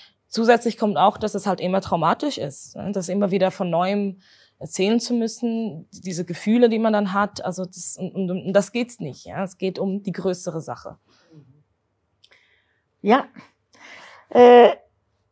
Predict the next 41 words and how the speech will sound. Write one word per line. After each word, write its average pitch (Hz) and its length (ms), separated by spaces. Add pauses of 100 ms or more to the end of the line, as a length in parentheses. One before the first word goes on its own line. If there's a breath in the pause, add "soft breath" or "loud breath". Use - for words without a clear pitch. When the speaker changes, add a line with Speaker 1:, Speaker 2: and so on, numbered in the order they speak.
(440)
Speaker 2:
wenn 262 520
du 269 140
sagst, 226 560
äh, 214 300
es 214 180
wird 202 260
dann 208 160
sehr 214 260
gern, 214 600
wenn 220 320
ich 285 220
etwas 220 420
Persönliches 196 800
erzähle, 190 840 (420 soft breath)
äh, 214 220
es 202 220
wird 208 220
dann 202 120
sehr 202 180
gern 208 220
so 214 80
auf 185 180
die - 180
individuelle 196 800
Ebene 202 560
geschoben. 214 520
"Ja, 190 200
was 190 140
hast 190 220
du 170 40
vielleicht 185 380
sogar 151 260
beigetragen 208 720
dazu, 180 360
dass 156 220
es 160 120
so - 80
weit 139 200
kam?" 147 200
und 185 160
so. 180 240